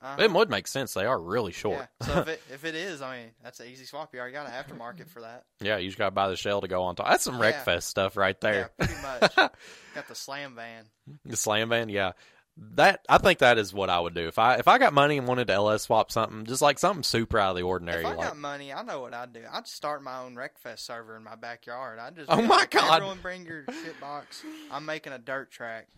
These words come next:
Speaker 1: and we're gonna run 'em. And I'm gonna have a big jump at the end you gotta jump over."
Speaker 2: Yeah. Dude, that sounds like the funnest thing to do. We've talked about it before, just doing, like, a competition where, like, me, you, Tyler, maybe, like, some, a few other people just have, like, a set amount, like, twenty-five hundred dollars,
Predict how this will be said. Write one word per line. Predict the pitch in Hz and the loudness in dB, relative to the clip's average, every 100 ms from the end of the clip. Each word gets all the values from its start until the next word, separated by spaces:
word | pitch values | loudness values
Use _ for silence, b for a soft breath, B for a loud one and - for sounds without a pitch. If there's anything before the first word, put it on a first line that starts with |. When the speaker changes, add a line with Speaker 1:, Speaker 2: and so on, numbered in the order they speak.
| - | -18
Speaker 1:
and | 120 | -12
we're | 127 | -10
gonna | 139 127 120 | -8 -8 -6
run | 123 | -8
'em. | 113 113 - | -10 -14 -20
And | - 123 | -16 -14
I'm | 135 | -10
gonna | |
have | 135 | -10
a | 123 | -10
big | 110 139 127 | -12 -16 -16
jump | 131 135 127 123 | -14 -12 -12 -14
at | 113 | -16
the | 117 117 117 | -16 -18 -18
end | 110 | -20
you | 113 | -18
gotta | 113 113 | -16 -16
jump | 117 113 | -20 -18
over." | 120 117 113 _ | -18 -18 -20 _
Speaker 2:
Yeah. | 107 90 85 b b b b | -6 -6 -6 b b b b
Dude, | - 131 | -2 4
that | 139 147 | 4 4
sounds | 202 175 | 2 4
like | 147 123 | 4 2
the | 107 107 | -2 -2
funnest | 107 98 95 | -2 -2 -4
thing | - 107 | -6 -4
to | 104 | -4
do. | 90 98 101 | -2 0 0
We've | 110 | -2
talked | - 110 98 | 2 2 2
about | 107 95 | 0 0
it | 85 | 0
before, | 82 - 95 90 | -4 -2 0 -2
just | 90 - - | -4 -8 -6
doing, | 101 98 | -4 -2
like, | 90 87 | -2 -4
a | 87 | -4
competition | - 98 95 - 98 - 92 | 0 0 0 0 -4 -4 -2
where, | 90 | 0
like, | 85 | -2
me, | 85 95 | -2 -4
you, | 101 95 | -4 -2
Tyler, | 101 92 95 92 | 4 4 4 0
maybe, | 92 90 87 | -2 -2 -2
like, | 85 82 | -4 -4
some, | - 95 | -6 -10
a | - | -8
few | 98 | -4
other | 90 95 | -2 -2
people | 110 101 98 | -4 -4 -4
just | 92 101 | -6 2
have, | 107 107 | 4 6
like, | 101 95 | 4 2
a | - | 0
set | - 123 107 | 2 2 2
amount, | 98 98 85 | -2 -2 -2
like, | 87 | -4
twenty-five | - 113 117 117 110 | -4 -4 4 6 6
hundred | 113 104 | 4 4
dollars, | 90 110 120 123 | 8 8 6 2